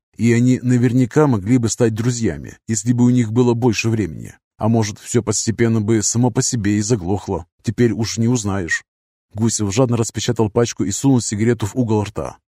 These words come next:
«Мне во двор выйти?» «Да, травись здесь. Чего уж там. Еще по стаканчику?» «Лучше бы кофе». «Ладно, кофе так кофе».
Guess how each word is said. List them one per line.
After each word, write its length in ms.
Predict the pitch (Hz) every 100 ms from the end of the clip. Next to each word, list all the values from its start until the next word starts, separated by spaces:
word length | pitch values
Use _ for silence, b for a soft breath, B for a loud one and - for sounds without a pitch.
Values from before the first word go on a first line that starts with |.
| _ -
«Мне 400 | 104 117 117 104
во 140 | 104
двор 280 | 98 110 127
выйти?» 440 | 139 131 139 123 _ _ -
«Да, 240 | 165 175
травись 540 | 135 135 135 143 151
здесь. 580 | 104 95 120 123 98 -
Чего 360 | - 147 165 135
уж 180 | - -
там. 320 | 95 71 53 _ _ -
Еще 500 | 120 - 143 165 120
по 120 | 147
стаканчику?» 800 | - 160 143 98 - - 65 - _ _ _ -
«Лучше 340 | 101 117 127
бы 120 | 139
кофе». 420 | - 107 101 - - _ _ _
«Ладно, 640 | 87 123 143 139 135 107 _
кофе 380 | 104 139 143 143
так 260 | 131 113
кофе». 500 | - 120 127 127 107